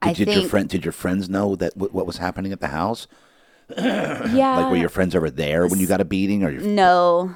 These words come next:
Speaker 1: they weren't ever there. But, um, but yeah, they knew what was going on. I think, uh, the other thing too is I got into drugs and alcohol
Speaker 2: You
Speaker 1: at a,
Speaker 2: did.
Speaker 1: at a really young age.
Speaker 2: What
Speaker 1: Um,
Speaker 2: age?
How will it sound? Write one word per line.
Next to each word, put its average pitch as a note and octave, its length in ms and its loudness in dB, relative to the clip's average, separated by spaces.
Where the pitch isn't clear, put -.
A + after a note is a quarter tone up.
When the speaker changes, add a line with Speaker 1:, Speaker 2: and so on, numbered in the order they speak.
Speaker 1:
they G3+ 160 -6
weren't F3+ 240 -2
ever D3+ 240 -4
there. D3 560 -8
But, D3+ 300 -2
um, D#3 600 -4
but E3 300 0
yeah, F#3+ 240 4
they F#3+ 180 -2
knew D3 640 -4
what D#3 200 -2
was C#3+ 200 -4
going D3+ 360 -4
on. C#3+ 540 -2
I E3 140 -4
think, F3 480 -4
uh, D#3+ 160 -4
the D#3+ 200 -2
other E3 200 2
thing D#3 240 -4
too D3+ 320 -4
is D3+ 120 -8
I D3+ 100 -4
got D3 200 -2
into D3 240 -2
drugs C#3+ 320 -4
and C#3+ 100 -6
alcohol C#3 720 -4
Speaker 2:
You C#3+ 100 -10
Speaker 1:
at C#3+ 120 0
a, C#3+ 60 0
Speaker 2:
did. - 100 -8
Speaker 1:
at C#3+ 160 -6
a C#3 140 -8
really D3 260 -4
young C#3+ 300 -4
age. C#3 640 -8
Speaker 2:
What D3 140 -4
Speaker 1:
Um, D3+ 160 0
Speaker 2:
age? - 220 -6